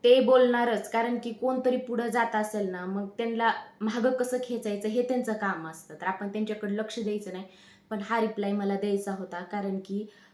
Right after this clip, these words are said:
खूप स्त्रिया खूप मेहनत करत आहेत, तेव्हा ते कुठंतरी पुढं गेलेल्या आहेत. काही फक्त सुंदरतेमुळे किंवा घरात झोपून व्हिडिओ काढू शकत नाहीत त्यांनी, त्यांना खूप मेहनत करावी लागते, त्यावेळे-,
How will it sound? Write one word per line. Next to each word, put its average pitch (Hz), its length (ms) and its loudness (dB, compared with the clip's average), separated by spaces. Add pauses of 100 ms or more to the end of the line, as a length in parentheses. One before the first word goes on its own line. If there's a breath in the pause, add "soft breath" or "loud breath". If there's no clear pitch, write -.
(140)
खूप 269 280 -2
स्त्रिया 226 560 0 (160)
खूप 269 200 2
मेहनत 247 320 4 (140)
करत 220 240 2
आहेत, 208 200 -2 (100)
तेव्हा 247 320 6
ते 269 60 2
कुठंतरी 247 400 0
पुढं 220 320 -2
गेलेल्या 175 440 -2
आहेत. 160 280 -8 (440 loud breath)
काही 233 200 2
फक्त 262 220 -2
सुंदरतेमुळे 247 960 4
किंवा 233 260 0
घरात 226 400 0
झोपून 254 420 2
व्हिडिओ 240 340 4
काढू 240 280 2
शकत 233 400 -8
नाहीत 226 180 -2
त्यांनी, 226 320 -2
त्यांना 220 300 -2 (120)
खूप 240 220 -2
मेहनत 226 320 0 (100)
करावी 196 340 0
लागते, 185 400 -4
त्यावेळे-, 233 460 2